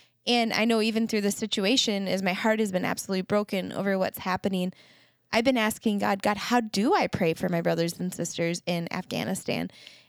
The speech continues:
And what I feel like the Holy Spirit was imparting to my heart was pray that they are bold in their faith and that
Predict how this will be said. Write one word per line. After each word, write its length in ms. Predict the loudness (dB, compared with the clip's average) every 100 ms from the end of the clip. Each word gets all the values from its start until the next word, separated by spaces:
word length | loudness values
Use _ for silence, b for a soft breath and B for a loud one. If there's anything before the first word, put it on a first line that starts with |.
| B
And 280 | 0 0 0
what 360 | 0 2 0 0 -2
I 100 | -2
feel 260 | -2 -2
like 180 | 0 0
the 80 | 0
Holy 160 | 0
Spirit 260 | 0 0 0
was 140 | 0
imparting 420 | -2 0 0 0 -2
to 60 |
my 200 | 0 0
heart 320 | 2 2 2
was 200 | 0 -2
pray 260 | -2 -2 0
that 240 | 2 -2 -4 _ 0
they 180 | 2
are 120 | 2 0
bold 640 | 0 2 2 2 0 -2
in 140 | -2 0
their 100 | -2
faith 400 | -2 -2 -2 -4
and 220 | -4 -2
that 240 | -2 -2